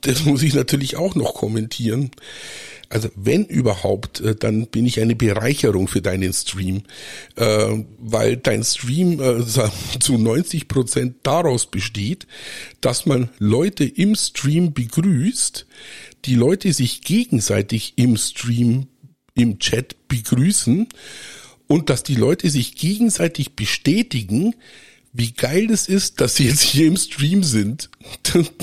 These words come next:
Das ist tatsächlich, äh, neunzig Prozent seines Streams besteht genau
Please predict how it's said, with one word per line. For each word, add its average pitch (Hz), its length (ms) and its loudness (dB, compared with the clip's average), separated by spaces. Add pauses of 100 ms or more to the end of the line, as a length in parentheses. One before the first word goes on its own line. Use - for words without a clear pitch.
(140)
Das 156 240 2
ist 202 340 -2
tatsächlich, 190 720 -2 (880)
äh, 156 280 4 (100)
neunzig 185 480 4
Prozent 175 580 2
seines 160 560 2
Streams 185 340 0
besteht - 440 -2
genau 170 480 2